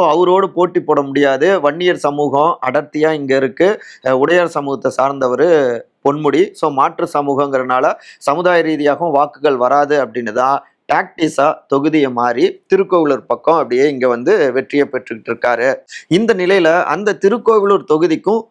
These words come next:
தலைமை செக் வச்சிருமோ அப்படிங்கிறது தான் பொன்முடி அவங்களுடைய டீமுக்கு கூடுதல் திகிலையும் அச்சத்தையும் உருவாக்கியிருக்கு அப்படிங்கிறாங்க இந்த மாவட்ட உள் அரசியலை புரிந்து கொண்ட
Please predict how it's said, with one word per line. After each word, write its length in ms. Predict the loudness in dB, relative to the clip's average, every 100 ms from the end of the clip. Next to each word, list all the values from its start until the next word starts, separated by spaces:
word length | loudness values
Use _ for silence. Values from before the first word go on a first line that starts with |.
| _
தலைமை 380 | -2 0 -2 -2
செக் 260 | -2 -2 0
வச்சிருமோ 440 | 0 -2 -2 0 0 -2
அப்படிங்கிறது 540 | -6 -4 -2 -2 -2
தான் 300 | -2 0 0 -4 -8 -8
பொன்முடி 360 | -2 0 2 2
அவங்களுடைய 440 | 2 0 -4 -2 -4
டீமுக்கு 640 | -2 0 0 0 0 0 0
கூடுதல் 500 | 2 4 4 2 -2
திகிலையும் 520 | -2 0 0 -2 -4 -4
அச்சத்தையும் 560 | -6 -4 -6 -2 -2
உருவாக்கியிருக்கு 640 | 0 0 -2 -2 -10 -2 0
அப்படிங்கிறாங்க 520 | 0 -2 -4 -4 0 -2 -2 -8 -20 -6
இந்த 200 | 0 0 2 0 2 0 -2
மாவட்ட 400 | 0 0 0 -2 -4 -2
உள் 280 | 0 2 2
அரசியலை 460 | 0 -2 -6 -4 -4
புரிந்து 380 | -4 -4 -2 -4
கொண்ட 200 | -4